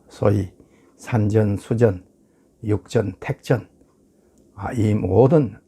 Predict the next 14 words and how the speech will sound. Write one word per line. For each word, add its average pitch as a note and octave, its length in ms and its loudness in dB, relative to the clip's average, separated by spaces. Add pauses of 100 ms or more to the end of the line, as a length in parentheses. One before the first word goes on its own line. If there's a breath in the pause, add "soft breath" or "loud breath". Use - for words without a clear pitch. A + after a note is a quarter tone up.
(100)
전쟁을 G#2 640 -4 (540 soft breath)
수행한 G#2+ 1200 -6 (160)
그런 A#2+ 420 2 (360 soft breath)
경험 B2+ 460 4
위에서, D#3 580 2 (560 soft breath)
어, G2+ 200 -8
훌륭한 G2+ 520 -8 (300)
장수가 G2 480 -12
될 G2+ 160 -6
수 - 100 -8
있다. - 400 -8 (540 soft breath)
아, G#2+ 420 -2
라고 G2 240 -2
하면서, G#2+ 680 -2